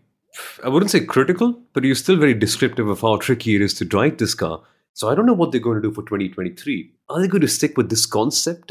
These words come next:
Are they going to try going down the more conventional route? It's very interesting, because we are, are seeing Mercedes get closer bit by bit, but is it enough? And what a fun race we saw at the very end, with Hamilton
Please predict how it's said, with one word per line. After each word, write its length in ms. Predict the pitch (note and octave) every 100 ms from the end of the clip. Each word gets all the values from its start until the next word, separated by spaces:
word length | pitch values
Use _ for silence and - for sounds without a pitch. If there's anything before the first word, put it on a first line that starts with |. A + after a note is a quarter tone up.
| -
Are 160 | G2
they 80 | G#2
going 180 | G#2+ G2+
to 80 | F#2+
try 420 | - G#2+ G#2+ F#2 - _ _ _ _ -
going 180 | A#2 G#2+
down 220 | G#2 G2+
the 60 |
more 140 | G2+ G2
conventional 580 | G2+ F#2 A2+ - D#3 C3+
route? 240 | D#3 F#3 -
It's 120 | E3
very 260 | G#3 A#3+ A3+
interesting, 400 | B3 G#3 - G#2+
because 240 | A2 B2+
we 100 | C#3+
are, 100 | C#3+
are 240 | C#3+ F3+ G#3
seeing 300 | - F#3 D#3+
Mercedes 480 | C3 - C3+ B2+ A2
get 220 | A#2+ A2 - _ _
closer 400 | - C#3+ D3 C#3+
bit 320 | A2 C#3 C#3
by 160 | A2 G#2+
bit, 260 | G2+ - -
but 200 | B2+ - -
is 220 | F#3+ G3+
it 80 | D#3+
enough? 440 | C3 C#3 F#2 - _ _ _
And 120 | C3 G3
what 100 | C#4
a 40 |
fun 220 | - F#3+
race 220 | E3+ D#3 C3+
we 80 |
saw 180 | - C3
at 60 | A2+
the 100 | G2
very 300 | G2+ G2 F#2
end, 160 | E2+
with 180 | F2+ F#2
Hamilton 540 | - A2 A2 G#2 F2+